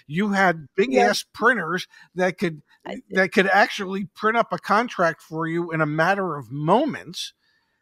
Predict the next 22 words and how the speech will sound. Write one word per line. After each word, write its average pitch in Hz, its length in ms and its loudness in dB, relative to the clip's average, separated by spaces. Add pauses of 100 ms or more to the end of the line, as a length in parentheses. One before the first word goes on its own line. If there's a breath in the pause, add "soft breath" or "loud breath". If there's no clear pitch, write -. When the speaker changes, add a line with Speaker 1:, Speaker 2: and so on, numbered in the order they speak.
(160)
Speaker 2:
Yep. 202 320 0
Speaker 1:
Uh, 190 140 -4 (100)
uh, 180 120 0 (100)
as 185 180 2
opposed 202 360 -2
to 185 80 -2
me 208 200 -2
getting 170 300 -6
the 151 80 -10
cramp 226 500 -2
in 170 120 -4
my 147 180 -2
fingers 156 520 -8
as 160 140 -6
I 160 100 -4
was 156 160 -6 (100)
trying 175 280 -2
to 170 100 8
write 170 240 2
the 147 100 -2
Speaker 2:
<laughs> - 20 0
Speaker 1:
whole 165 200 -4